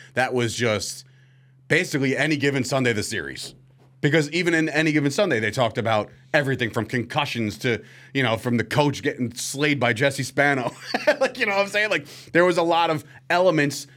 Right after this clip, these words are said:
that you see behind the scenes, like doctors hiding reports because they don't want the pla-, the players don't wanna stop playing. Like, L T was a concussion case before the coke, after the coke. I, it was a little bit before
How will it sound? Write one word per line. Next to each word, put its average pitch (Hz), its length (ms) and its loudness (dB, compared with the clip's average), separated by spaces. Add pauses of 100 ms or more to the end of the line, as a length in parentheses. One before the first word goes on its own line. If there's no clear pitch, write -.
that 139 160 0
you 147 100 2
see 156 200 -6
behind 160 440 0
the 139 60 2
scenes, 143 520 0 (320)
like 127 260 0 (120)
doctors 147 440 0
hiding 156 360 2
reports 139 400 0
because 131 220 -2
they 120 120 2
don't 135 220 2
want 131 240 -2
the 104 80 -4
pla-, 143 180 -4
the 127 120 -4
players 165 300 2
don't 135 160 2
wanna 123 180 -4
stop - 260 -4
playing. 117 280 -2
Like, 107 220 -2 (340)
L 160 160 6
T 175 200 -2
was 135 200 2
a 120 80 -2
concussion 135 520 -4
case 101 240 -2
before 139 300 0
the 110 80 -2
coke, 101 280 -6
after 101 260 -4
the 78 80 -16
coke. 80 260 -10
I, 104 80 -2
it 117 200 -2
was 107 140 -4
a 113 40 -6
little 117 180 -2
bit 104 220 -6
before 95 420 -8